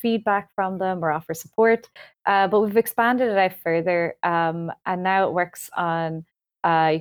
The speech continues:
put it on your marketing website, you can talk with visitors and help try and engage them and get them to sign up or help sell to them as well. Um, and you can use it at all stages of your communication lifecycle with your customers.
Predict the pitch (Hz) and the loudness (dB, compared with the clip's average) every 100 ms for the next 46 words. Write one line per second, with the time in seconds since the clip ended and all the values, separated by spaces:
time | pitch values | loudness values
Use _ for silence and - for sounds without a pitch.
0 | - 180 160 156 165 226 226 247 214 208 | 0 2 2 2 2 2 2 2 2 -2
1 | - 202 196 180 170 165 165 160 165 160 | 0 2 4 2 -6 -4 -2 -2 -6 -2
2 | 185 208 233 262 269 - 170 170 - 180 | 0 2 4 4 2 -2 -2 -4 0 2
3 | 170 170 160 - 160 156 165 165 214 214 | 4 2 0 0 0 -2 -4 2 4 4
4 | - 202 190 190 180 170 165 - 175 175 | 2 4 6 6 4 -2 -6 -2 -4 -4
5 | 185 - 170 170 214 226 - 165 165 - | -10 -2 0 2 2 0 -2 -2 -2 -6
6 | - 156 160 - 180 175 165 208 220 220 | -4 -2 -2 -2 -2 -2 -2 0 2 0
7 | _ _ _ _ _ 185 180 175 175 180 | _ _ _ _ _ 2 4 4 2 -4
8 | 170 _ 214 196 196 208 214 226 240 220 | -8 _ -2 0 2 0 0 0 4 4
9 | 185 - 185 185 - 165 175 165 160 - | 4 4 2 2 0 0 0 -2 -2 -4
10 | 165 165 160 - 180 170 156 - 160 - | -2 -2 -2 -4 -6 -6 -6 -6 -6 -4
11 | 156 147 156 - 185 185 240 226 170 160 | -4 0 -2 0 -2 2 2 2 -2 -6
12 | - - - 90 - | -8 -10 -10 -10 -12